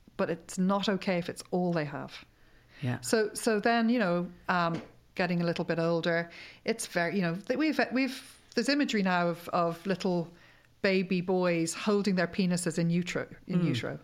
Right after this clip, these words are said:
Speaker 2: Mm.
Speaker 1: So this is a natural thing. It, there's nothing dirty or dangerous or scary about little children touching their genitals.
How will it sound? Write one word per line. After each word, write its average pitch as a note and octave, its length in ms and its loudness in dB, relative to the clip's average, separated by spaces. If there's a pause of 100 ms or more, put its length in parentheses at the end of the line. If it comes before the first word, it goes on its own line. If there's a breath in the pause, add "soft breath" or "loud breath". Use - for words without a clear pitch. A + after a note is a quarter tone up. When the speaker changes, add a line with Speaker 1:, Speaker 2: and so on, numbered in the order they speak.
(100)
Speaker 2:
Mm. C#3 280 0
Speaker 1:
So G3+ 240 0 (540)
this D4+ 200 0
is G4 100 0
a D#4+ 60 4
natural A#3+ 880 0 (220)
thing. E3 360 -2 (500 loud breath)
It, F#3 160 -4
there's G#3+ 160 0
nothing C4+ 520 2 (220)
dirty G#3 460 2
or E3 120 2
dangerous G3 600 0
or E3 80 0
scary E3+ 500 0
about E3 380 0 (120)
little F#3 300 0
children F3 600 0 (160)
touching F#3 420 -2
their E3+ 120 0
genitals. - 720 -4